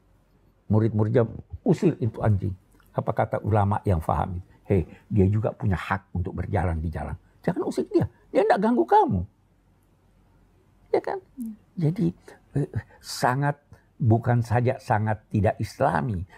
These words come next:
Speaker 1: sangat tidak manusiawi orang yang mengganggu binatang, apalagi binatang yang sebenarnya sangat bersahabat dengan manusia.
Speaker 2: Hmm.
Speaker 1: Salah satu binatang yang sangat bersahabat itu adalah anjing.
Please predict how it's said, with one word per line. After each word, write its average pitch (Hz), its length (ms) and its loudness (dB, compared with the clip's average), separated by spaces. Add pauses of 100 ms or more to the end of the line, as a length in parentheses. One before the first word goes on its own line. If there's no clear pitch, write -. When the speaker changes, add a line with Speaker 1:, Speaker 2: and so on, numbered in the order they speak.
Speaker 1:
sangat 123 400 -2
tidak 127 240 0
manusiawi 127 1200 2 (340)
orang 104 540 4
yang 82 320 4
mengganggu 85 640 2
binatang, 82 640 -2 (240)
apalagi 160 560 -2
binatang 151 560 -2 (240)
yang 147 160 2
sebenarnya 156 560 2
sangat 208 480 0
bersahabat 156 640 0
dengan 127 240 -2
manusia. 117 400 0 (560)
Speaker 2:
Hmm. 226 160 -14
Speaker 1:
Salah 120 240 2
satu 165 240 0
binatang 127 400 2
yang 107 100 4
sangat 107 300 0
bersahabat 101 640 0
itu 117 160 0
adalah 101 240 0
anjing. 92 280 -2